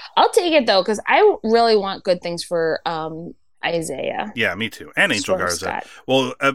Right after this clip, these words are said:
Speaker 1: Yeah.
Speaker 2: apparently Angel Garza was on Raw, 'cause that's what he told me after his promo here. Uh,
Speaker 1: Yes, 'cause Andrade's out.
Speaker 2: Oh, that's right. I
Speaker 1: So
Speaker 2: heard he got a, a,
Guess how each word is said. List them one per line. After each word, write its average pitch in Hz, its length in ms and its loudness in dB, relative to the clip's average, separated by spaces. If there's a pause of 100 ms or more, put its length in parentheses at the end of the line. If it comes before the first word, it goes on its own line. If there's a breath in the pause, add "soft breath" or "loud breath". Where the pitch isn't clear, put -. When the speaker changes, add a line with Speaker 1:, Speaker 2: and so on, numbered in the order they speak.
Speaker 1:
Yeah. 135 80 0
Speaker 2:
apparently 139 560 4
Angel 156 240 0
Garza 147 320 4
was 120 160 -2
on 147 220 4
Raw, 131 400 4
'cause 107 400 -2
that's 139 180 0
what 151 80 -2
he 139 80 0
told 190 240 -4
me 123 100 0
after 131 300 2
his 147 200 -6
promo 123 540 -2
here. 104 380 -6 (600 loud breath)
Uh, 110 180 4
Speaker 1:
Yes, - 360 2
'cause 240 560 2 (120)
Andrade's 233 960 0 (100)
out. - 380 -8 (420)
Speaker 2:
Oh, 214 300 4
that's 175 260 0
right. 185 180 4
I 170 100 6
Speaker 1:
So - 60 -2
Speaker 2:
heard 156 120 4
he 139 120 0
got 135 300 4
a, 110 500 4 (600 soft breath)
a, 95 520 0